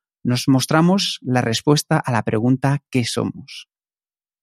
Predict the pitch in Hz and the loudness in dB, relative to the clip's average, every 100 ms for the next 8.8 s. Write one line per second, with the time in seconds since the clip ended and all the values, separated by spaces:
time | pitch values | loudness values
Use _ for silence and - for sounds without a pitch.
0 | _ - 151 214 185 175 180 170 165 120 | _ -2 0 2 2 2 4 2 2 0
1 | 135 147 151 135 147 143 120 123 120 135 | 2 4 6 4 4 4 2 0 -2 0
2 | 156 - 139 131 131 127 120 - _ 110 | 0 0 0 2 4 2 0 -4 _ -16
3 | - 87 - - 117 151 - - 107 101 | -10 -10 -10 -4 -2 -2 -4 -6 -6 -4
4 | 104 107 - 98 135 - 127 135 - _ | -4 -4 -4 -4 -4 -4 -4 -4 -6 _
5 | _ _ - 131 170 196 220 196 151 131 | _ _ -6 0 2 2 2 4 4 2
6 | 127 143 151 143 127 123 127 127 110 - | 2 2 4 4 2 0 2 2 0 -4
7 | - 120 - - - _ _ _ _ _ | -8 -10 -10 -12 -12 _ _ _ _ _
8 | 147 147 143 170 170 135 113 | 2 4 4 2 -2 -2 -4